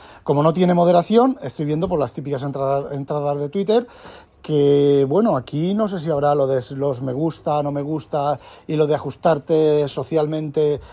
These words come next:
o sea, lo de ajustarte a, a, a tus gustos y que te ofrezca más de una cosa y de otra. Creo que esto es a piñón fijo, ¿vale? Que es otro mayor problema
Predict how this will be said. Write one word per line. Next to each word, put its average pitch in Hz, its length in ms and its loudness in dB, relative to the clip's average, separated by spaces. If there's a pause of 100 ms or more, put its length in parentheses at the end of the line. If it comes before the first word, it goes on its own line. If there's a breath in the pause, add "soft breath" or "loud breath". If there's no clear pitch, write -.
(140 loud breath)
o 170 60 -6
sea, 160 160 0
lo 143 100 0
de 143 60 -2
ajustarte 151 580 -2
a, 139 380 2 (480)
a, 139 400 -2 (760 soft breath)
a 151 140 -8
tus 151 120 -4
gustos 160 520 0
y - 20 -6
que 147 100 -2
te 151 100 0
ofrezca 151 300 0
más 156 200 4
de 156 80 6
una 156 180 0
cosa 156 340 0
y 156 40 0
de 151 120 -2
otra. 196 220 2
Creo 143 160 0
que 165 60 -2
esto 190 200 0
es 196 120 -2
a 165 60 2
piñón 143 280 -2
fijo, 180 320 -4
¿vale? 127 260 -2 (280 loud breath)
Que 139 140 2
es - 180 -6 (100)
otro 170 920 4
mayor 170 320 -4
problema 180 420 -2